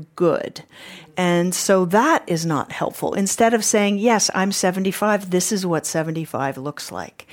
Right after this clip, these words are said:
and that's what seventy-five looks like, and that's what seventy-five looks like, and this is what ninety looks like, and that also is what ninety looks like." Uh,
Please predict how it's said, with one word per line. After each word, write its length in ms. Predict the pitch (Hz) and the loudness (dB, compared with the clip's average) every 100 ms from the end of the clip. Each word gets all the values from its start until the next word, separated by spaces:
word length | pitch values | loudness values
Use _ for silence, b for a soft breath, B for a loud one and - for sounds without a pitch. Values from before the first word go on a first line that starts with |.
| B B | B B
and 180 | - 165 | -2 0
that's 320 | 165 165 - | 2 0 -2
what 140 | 160 - | -6 -6
seventy-five 600 | - - - - - - | -8 -8 -8 -6 -6 -6
looks 220 | - - | -10 -6
like, 180 | - 165 | -6 -4
and 140 | 160 | -2
that's 240 | 160 165 - | 0 -2 -4
what 100 | 151 | -4
seventy-five 540 | - - - - - | -4 -4 -6 -6 -6
looks 220 | - - | -8 -8
like, 160 | - - | -8 -4
and 140 | 165 165 | -2 -2
this 140 | - | -2
is 100 | 165 | -2
what 160 | 160 - | -4 0
ninety 340 | 214 269 226 | 2 4 2
looks 260 | - - - | -2 -6 -8
like, 200 | - - | -8 -6
and 140 | 160 | 0
that 160 | 208 254 | 2 4
also 400 | 285 285 185 - | 4 2 0 -2
is 120 | - | -2
what 180 | 151 - | -4 -2
ninety 340 | 156 156 - | -2 -2 -4
looks 300 | 50 - - | -8 -8 -8
like." 300 | - 50 - B B B B B B | -8 -10 -14 B B B B B B
Uh, 240 | 196 180 | 2 2